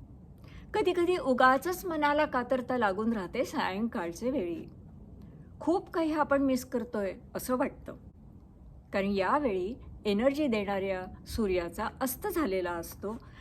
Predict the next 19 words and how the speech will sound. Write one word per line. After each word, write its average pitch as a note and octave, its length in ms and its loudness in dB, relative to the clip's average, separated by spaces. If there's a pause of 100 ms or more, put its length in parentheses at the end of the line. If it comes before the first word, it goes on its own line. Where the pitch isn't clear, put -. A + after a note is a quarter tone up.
(120)
आणि G#3 320 0
त्यामुळे A#3 440 2 (140)
एक C#4 180 4
प्रकारची G#3 580 -6 (280)
मरगळ F#3+ 540 2 (580)
येत F3 280 -4
असते. - 360 -12 (1300)
ऑफकोर्स, - 520 -4 (300)
हे A3 60 2
माझं F3+ 380 2
म्हणणं E3+ 300 2
आहे. D3+ 240 -10 (1300)
श्रावण B3 420 4
सरतो B3+ 760 4 (400)
आणि A3 320 2 (840)
सणवार B3+ 640 4 (180)
यांची G#3 340 0
धूमधाम G#3 580 2
जरा F#3 300 -2